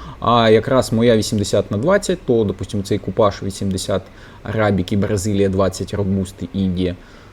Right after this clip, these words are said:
а, найбільш, е, скажімо так, відкривається, рахуючи, допустимо, з Юрою. Тобто на Юрі вона краща, ця кава, але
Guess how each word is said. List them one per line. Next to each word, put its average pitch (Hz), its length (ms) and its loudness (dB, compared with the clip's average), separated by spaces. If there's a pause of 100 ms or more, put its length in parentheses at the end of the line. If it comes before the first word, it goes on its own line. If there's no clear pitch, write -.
(140)
а, 98 540 0
найбільш, 104 1000 2
е, 90 640 4 (580)
скажімо 98 560 -2
так, 98 300 -2 (1400)
відкривається, 113 1040 2
рахуючи, 113 460 2
допустимо, 101 380 -2
з 92 100 -4
Юрою. 101 400 2 (340)
Тобто 101 240 -6
на 107 80 0
Юрі 107 460 2 (380)
вона 95 360 -2 (440)
краща, 95 460 0
ця 190 160 -2
кава, 208 360 2
але 117 520 6